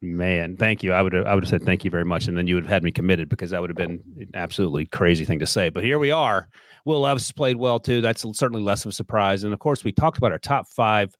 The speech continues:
rookies on the defensive side only. And if you missed it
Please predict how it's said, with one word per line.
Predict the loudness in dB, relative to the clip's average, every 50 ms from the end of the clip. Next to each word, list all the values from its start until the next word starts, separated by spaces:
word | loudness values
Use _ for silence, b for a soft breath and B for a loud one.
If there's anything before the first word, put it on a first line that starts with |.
| _ _ -8
rookies | -2 -2 -2 0 2 2 2 2 2 0 -2 -4 -12 -16 b b b b b _ _ _ _ -6
on | -4 -2 0
the | 0 -2
defensive | 0 0 0 0 0 0 -2 -2 0
side | 0 2 2 4 2
only. | 4 4 4 4 4 2 2 2
And | 2 2 4 4 2
if | 2 2
you | 0
missed | 2 2 2 0 0 0
it | -2 -2 -2